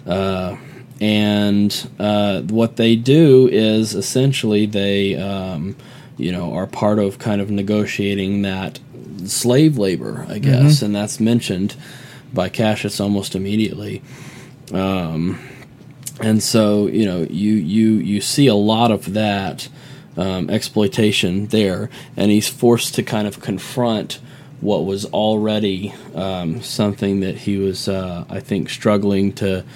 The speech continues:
Speaker 1: to kind of conceptualize
Speaker 2: Mm-hmm.
Speaker 1: after he saw the commercial and had seen the billboards and everything. And I think,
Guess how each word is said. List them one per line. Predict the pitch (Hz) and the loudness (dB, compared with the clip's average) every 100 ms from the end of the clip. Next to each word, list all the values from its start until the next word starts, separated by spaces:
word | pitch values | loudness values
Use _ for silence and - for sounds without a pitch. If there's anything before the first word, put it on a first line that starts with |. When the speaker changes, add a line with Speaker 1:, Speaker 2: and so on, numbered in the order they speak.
| - - - - | -20 -20 -20 -6
Speaker 1:
to | - | -2
kind | 98 107 101 | -2 0 0
of | 92 - - | 0 -6 -10
conceptualize | - 98 107 101 - 113 113 120 131 139 117 | -4 -2 0 0 2 4 6 6 4 4 6
Speaker 2:
Mm-hmm. | 135 | 6
Speaker 1:
after | 143 104 | 6 4
he | |
saw | - 87 | 0 -2
the | 90 | -2
commercial | - 110 107 110 104 | 2 2 2 0 0
and | 101 | 0
had | 92 | -2
seen | - 101 | -2 -2
the | 92 - - - - - | -2 -6 -14 -18 -6 2
billboards | 110 107 104 104 | 4 4 4 2
and | 101 | 2
everything. | 101 101 - 101 | 2 0 0 0
And | 98 | 0
I | 82 | -2
think, | 98 113 113 | -2 -2 -2